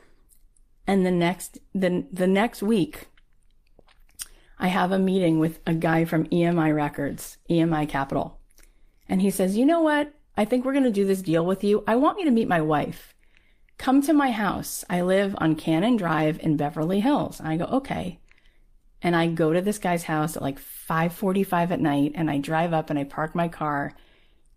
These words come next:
And right in front of the house is my husband getting something out of the trunk of his car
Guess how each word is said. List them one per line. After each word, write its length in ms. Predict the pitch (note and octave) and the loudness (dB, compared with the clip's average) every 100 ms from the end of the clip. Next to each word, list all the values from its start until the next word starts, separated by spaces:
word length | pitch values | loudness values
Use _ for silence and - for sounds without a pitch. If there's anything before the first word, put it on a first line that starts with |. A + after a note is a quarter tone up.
| _ _ - | _ _ -4
And 320 | F3 E3+ D#3 | 0 0 2
right 220 | D#3+ F3 | 0 2
in 140 | A3 A3+ | 0 0
front 220 | G#3 G3 | 0 -2
of 80 | F3 | 0
the 80 | |
house 720 | D#3+ - G#3+ C3+ - - - - _ _ - | -2 0 0 -2 -6 -14 -18 -20 _ _ -4
is 180 | E3+ F3 | -2 0
my 160 | D#3+ | 0
husband 720 | D#3 G#3 A3+ - C#3+ C#3+ C#3+ - - _ _ _ _ _ _ _ _ - | 0 0 -2 -2 -2 0 -2 -4 -20 _ _ _ _ _ _ _ _ -2
getting 300 | F#3+ G#3 A3 | 0 2 0
something 460 | - G#3 G#3 F3+ | 0 -2 0 0
out 120 | E3+ F3 | 0 0
of 120 | F3 | -4
the 80 | D#3+ | -6
trunk 340 | - F#3 G#3 | -4 -4 -2
of 100 | G#3 | -4
his 140 | E3+ | -6
car 800 | - - - A#3 G#3 - - - | -8 -14 -6 -2 -2 -2 -6 -14